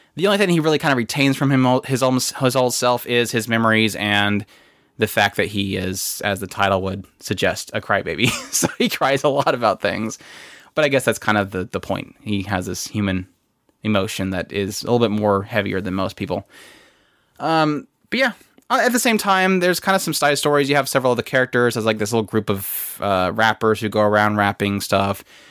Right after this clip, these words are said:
Uh, there's Miki, who is his childhood friend, who, uh, is a-, athletic and does running. There's Miko, who is a friend of Mika-, Miki's, who kind of finds her as a rival, uh, but also kind of hates her for how everybody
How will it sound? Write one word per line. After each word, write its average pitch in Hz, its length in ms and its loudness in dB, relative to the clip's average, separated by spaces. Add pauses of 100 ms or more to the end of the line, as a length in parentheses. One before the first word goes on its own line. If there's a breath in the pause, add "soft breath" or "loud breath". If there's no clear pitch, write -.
(180 loud breath)
Uh, 98 340 2
there's 104 220 0
Miki, 110 360 2
who 104 260 0
is 95 340 -4
his 98 220 -4
childhood 101 340 -2
friend, 104 400 0
who, 101 400 0 (460 soft breath)
uh, 90 360 0
is 107 420 -2 (200)
a-, 110 240 0
athletic 107 480 2
and 104 100 -2
does 104 140 0
running. 104 400 0
There's 98 240 0
Miko, 110 400 2
who 104 420 0
is 98 540 0
a 101 80 -4
friend 107 240 0
of 101 160 -2
Mika-, 104 360 0
Miki's, 107 600 -2
who 101 420 -2 (800 soft breath)
kind 165 240 0
of 175 80 2
finds 147 300 0
her 139 80 4
as 123 100 2
a 113 60 0
rival, 113 600 2 (140)
uh, 101 160 -2
but 110 160 0
also 107 380 0
kind 117 240 -2
of - 260 -4
hates - 280 -4
her 120 120 4
for 113 260 0
how 107 360 2
everybody 104 600 0